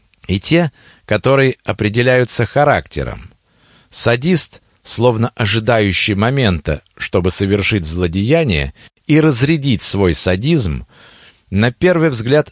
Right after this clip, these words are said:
очень напоминает гидравлическую модель накопившейся инстинктивной энергии, но на самом деле это разные вещи. Только люди с садистским характером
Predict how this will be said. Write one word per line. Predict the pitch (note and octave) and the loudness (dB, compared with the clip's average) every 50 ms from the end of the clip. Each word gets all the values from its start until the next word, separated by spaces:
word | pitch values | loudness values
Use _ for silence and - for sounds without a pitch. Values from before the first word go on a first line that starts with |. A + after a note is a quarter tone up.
| _ | _
очень | - C3 D3+ D#3+ - D#3 D#3+ D#3 | 0 2 2 2 2 0 0 0
напоминает | D3 D3 B2+ - B2 A#2 A#2+ A#2 B2 C#3 C#3+ C#3+ B2+ - - _ - | 0 0 0 0 0 2 2 2 2 2 2 2 0 -2 -6 _ -12
гидравлическую | A2 G#2 A#2+ C3+ B2+ B2+ C3 C3 B2+ C#3 C#3 A#2+ - A2 G2+ - - - G2+ F#2+ | -4 -2 0 2 4 4 4 4 2 2 0 0 0 0 -2 -2 0 0 0 2
модель | F#2+ G2 G2 G2+ C#3+ D#3+ D#3+ C#3+ - - - _ _ | 2 0 2 2 2 2 2 0 -4 -8 -14 _ _
накопившейся | - A2 A2+ G#2+ - A#2 A2+ - C#3+ D#3 D3 - - - B2+ - - C#3+ | -2 -2 0 0 0 0 0 0 0 -2 -2 0 0 0 0 0 -2 -4
инстинктивной | - - - C3 A#2+ A2 - - - B2+ A#2+ B2 A2+ - - - C#3 C3+ B2+ B2+ B2+ B2+ C3 | -4 -4 -2 -2 -2 -2 -4 -4 -4 -2 -2 -2 -4 -6 -6 -4 -2 -2 0 0 0 0 0
энергии, | C#3 D3 D#3+ C#3+ A2 E2+ D#2 C#2+ D2+ C#2+ C2+ A#1+ A1+ - - _ _ _ - - - - - _ _ _ | 0 0 0 0 0 -2 -2 -2 -2 -2 -2 -2 -4 -8 -14 _ _ _ -20 -20 -20 -20 -20 _ _ _
но | - F2+ G#2 G#2 | -4 0 0 2
на | F#2+ G2 F#2+ | 2 2 0
самом | F#2+ - - F3+ F3+ E3 B2+ G2+ F#2 E2+ | 0 0 0 0 0 2 0 0 0 0
деле | D#2 F2+ F#2+ F2+ D#2+ D2+ C#2+ C2+ - _ _ _ _ _ _ _ _ _ _ | 0 0 0 0 0 -2 -4 -6 -8 _ _ _ _ _ _ _ _ _ _
это | - B2 - - C#3+ | -6 -4 -2 0 0
разные | D3+ E3+ E3+ C3 F2+ C#2+ C#2+ E2 D#2+ D#2+ E2 | 2 2 2 2 0 0 -2 -2 -2 -2 0
вещи. | E2 G#2 F2 C#2 - - - - - G1+ - - - _ _ _ _ _ _ _ _ _ _ _ _ _ _ _ _ _ _ | 0 0 -2 -2 -2 -4 -6 -8 -10 -12 -16 -20 -20 _ _ _ _ _ _ _ _ _ _ _ _ _ _ _ _ _ _
Только | - D3 D#3+ D3+ - - D3 | 0 2 2 0 0 0 0
люди | C#3 C#3 D#3+ E3+ D#3+ A#2 A2 | 2 2 2 2 2 2 0
с | F#2+ | 0
садистским | - - - B2 A#2+ B2 D3 D3+ - - - - A#2 G2+ F2+ | 0 0 0 0 0 0 0 -2 -2 -2 -2 -2 -2 -2 -2
характером | - - F#2 F#2+ A2+ C#3 D#3 - - - F#2 D#2 D2+ C#2 B1+ A#1+ | -2 -2 0 0 2 0 0 -2 -4 -4 -2 -2 -2 -4 -6 -8